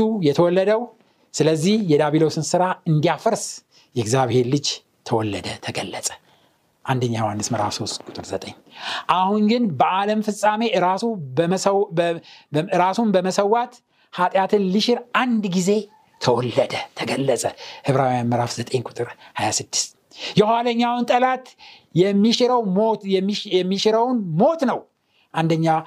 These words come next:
ቆሮንቶስ ምዕራፍ አስራ አምስት ቁጥር ሃያ ስድስት። ይህ ነው ወንጌል፣ ይህ ነው ታላቅ የምስራች። ለሕዝብ ሁሉ የሚሆን መድኃኒት ጌታችን ኢየሱስ ክርስቶስ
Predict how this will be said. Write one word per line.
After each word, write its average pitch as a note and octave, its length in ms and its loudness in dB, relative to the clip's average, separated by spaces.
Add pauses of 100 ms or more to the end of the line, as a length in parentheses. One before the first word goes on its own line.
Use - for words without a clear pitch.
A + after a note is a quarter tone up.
(280)
ቆሮንቶስ D#3+ 460 2
ምዕራፍ D3 300 0
አስራ C#3+ 220 0
አምስት C3+ 380 -2 (440)
ቁጥር A#2+ 240 -4 (140)
ሃያ - 240 -2
ስድስት። - 380 -10 (360)
ይህ B3+ 220 6
ነው C4 160 0
ወንጌል፣ C3 420 -2 (420)
ይህ B3+ 240 4
ነው D4+ 180 0
ታላቅ G3 400 0 (260)
የምስራች። C#3+ 680 0 (640)
ለሕዝብ A#3+ 360 2
ሁሉ D#4+ 220 4 (160)
የሚሆን E3+ 440 -4 (460)
መድኃኒት G3+ 560 0 (320)
ጌታችን D#3 480 2 (120)
ኢየሱስ B2+ 380 -2
ክርስቶስ C3 440 -2